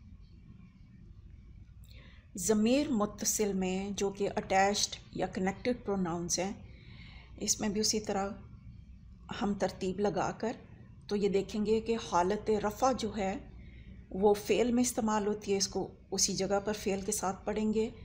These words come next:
और हालत नस्ब जो है, वो fail के साथ यूज़ होती है, इसको तभी करेंगे। अलबत्ता हरूफ नस्ब के साथ इस्तेमाल होती है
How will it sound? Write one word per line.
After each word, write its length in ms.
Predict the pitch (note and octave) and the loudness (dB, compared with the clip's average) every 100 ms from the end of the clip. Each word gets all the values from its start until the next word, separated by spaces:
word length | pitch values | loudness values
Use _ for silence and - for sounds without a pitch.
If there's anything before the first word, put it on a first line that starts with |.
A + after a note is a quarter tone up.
| - - - - | -16 -16 -6 2
और 140 | G3+ | 4
हालत 440 | G#3 G3+ E3+ G3+ G3 | 4 2 2 2 2
नस्ब 640 | A3 G#3 G3 G3+ - - - | 4 4 4 0 -6 -12 -2
जो 140 | G#3 | 0
है, 260 | G#3 F#3+ G3 | 2 2 2
वो 140 | G3+ | 0
fail 340 | G3 G3 G#3 | -2 0 0
के 80 | G#3 | 0
साथ 320 | A3+ G3+ G3+ | -2 -2 -2
यूज़ 220 | G#3+ G#3 G#3 | -2 0 0
होती 220 | G#3+ G#3+ | 0 0
है, 60 | |
इसको 180 | G3+ - | 0 0
तभी 320 | F#3 E3+ D#3 | 0 -2 -2
करेंगे। 500 | G#3+ B3+ B3 B3 C4 - - - - - | 0 0 2 2 0 -2 -14 -16 -10 0
अलबत्ता 840 | G3+ E3+ F#3+ - G#3 G#3 A3 - - - - - | 2 2 0 2 2 2 0 -8 -18 -18 -10 0
हरूफ 560 | G3 G3+ A3+ A3+ - - - - | 4 4 4 0 -8 -16 -18 -6
नस्ब 440 | G3 G#3 A#3 - - - - - - - - - | 2 4 4 0 -4 -18 -20 -20 -20 -20 -18 -4
के 80 | A#3 | 2
साथ 340 | A3 A3+ G#3 A3 | 4 6 4 2
इस्तेमाल 480 | A3 - G3 F#3+ | 2 2 2 2
होती 340 | G3 G3 G3+ G3+ | 2 0 0 4
है 200 | A3 | 4